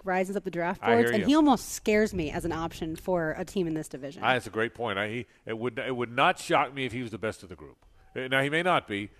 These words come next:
Speaker 2: but it would not shock me 'cause he's a, he's gutty. It would not surprise me if
Speaker 1: Mobile,
Speaker 2: he's, yeah,
Speaker 1: obviously.
Speaker 2: yeah. Would not surprise me if he's the, that's a great call. Wouldn't surprise me if he winds up being the best of the group. So, so I want to take a break. I want to get to the Super Bowl. Uh,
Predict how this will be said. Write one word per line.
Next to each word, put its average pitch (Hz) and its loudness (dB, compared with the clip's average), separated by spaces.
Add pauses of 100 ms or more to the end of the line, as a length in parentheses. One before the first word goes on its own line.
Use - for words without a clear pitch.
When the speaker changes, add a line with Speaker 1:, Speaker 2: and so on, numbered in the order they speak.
(140)
Speaker 2:
but 117 -2
it 117 -2
would 110 -6
not 135 2
shock 131 0
me 110 -14
'cause 117 -8
he's 123 -6
a, 104 -6
he's 110 -8
gutty. 123 0 (300)
It 107 -4
would 110 -6
not 135 2
surprise 113 2
me 98 -8
if 135 -2
Speaker 1:
Mobile, 180 -2
Speaker 2:
he's, 214 -4
yeah, 208 2
Speaker 1:
obviously. 196 -6
Speaker 2:
yeah. 175 -8 (220)
Would 101 -6
not 117 -2
surprise 107 -2
me 98 -14
if 87 -14
he's 95 -12
the, 90 -12
that's 98 -6
a - -14
great 107 -4
call. 110 -2
Wouldn't 85 -12
surprise 95 -6
me 95 -12
if 92 -14
he 95 -16
winds 95 -10
up 90 -14
being 92 -14
the 87 -14
best 92 -8
of - -20
the 90 -14
group. 85 -12 (300)
So, 110 -6
so 123 -2
I 131 6
want 185 2
to 208 2
take 165 2
a - -6
break. 117 2
I 143 0
want 185 2
to 185 -4
get 220 -2
to 233 -8
the 214 -6
Super 127 -6
Bowl. 76 -12 (500)
Uh, 127 4